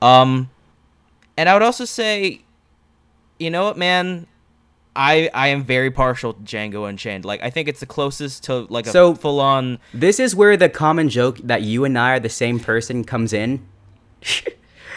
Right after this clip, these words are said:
Speaker 2: Because I, that, those were, like, my top three hovering <laughs>
Speaker 1: Hmm.
Speaker 2: overall, <laughs>
Speaker 1: Um,
Speaker 2: you know, so.
Speaker 1: No, I love, I love Django Unchained, and I think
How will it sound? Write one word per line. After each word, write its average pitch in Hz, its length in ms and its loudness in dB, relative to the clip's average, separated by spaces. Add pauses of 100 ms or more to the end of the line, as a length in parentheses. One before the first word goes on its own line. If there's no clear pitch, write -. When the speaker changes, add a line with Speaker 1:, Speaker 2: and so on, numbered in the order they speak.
(340)
Speaker 2:
Because 143 460 0 (140)
I, 117 240 -4
that, 127 300 0
those 139 240 0
were, 156 140 4
like, 127 260 0
my 113 320 -2
top 113 380 -4
three 113 260 -4
hovering 123 340 -2
<laughs> - 280 -18
Speaker 1:
Hmm. 110 100 -10
Speaker 2:
overall, 113 580 -4 (180)
<laughs> - 180 -16
Speaker 1:
Um, 127 260 2
Speaker 2:
you 110 80 -6
know, 101 100 -4
so. 110 300 -10 (600)
Speaker 1:
No, 160 160 2
I 151 180 2
love, 175 520 2
I 151 120 -2
love 160 240 0
Django 123 360 -4
Unchained, 104 360 -10
and 110 100 -8
I 117 40 -6
think 143 300 -8